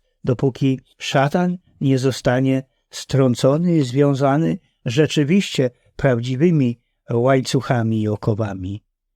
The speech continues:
Drodzy, to jest świadomość, która musi być pełna. Musimy wiedzieć, że istnieją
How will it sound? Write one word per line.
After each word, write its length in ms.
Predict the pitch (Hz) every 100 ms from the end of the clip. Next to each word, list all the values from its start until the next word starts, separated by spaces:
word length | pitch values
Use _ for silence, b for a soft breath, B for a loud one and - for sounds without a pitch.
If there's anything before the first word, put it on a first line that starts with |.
| _ _ -
Drodzy, 440 | 135 127 127 123 123 _
to 160 | - 151
jest 220 | 135 110
świadomość, 760 | - 127 113 123 123 127 120 - _ _ _
która 420 | - 123 113 113 113 _ -
musi 360 | 117 135 - 131
być 200 | 123 -
pełna. 560 | 127 107 104 98 107 - _ _ _ _ -
Musimy 480 | 120 - 143 139 123
wiedzieć, 760 | 104 117 143 139 147 147 - _ -
że 200 | 110 127
istnieją 760 | 123 - - 127 131 131 131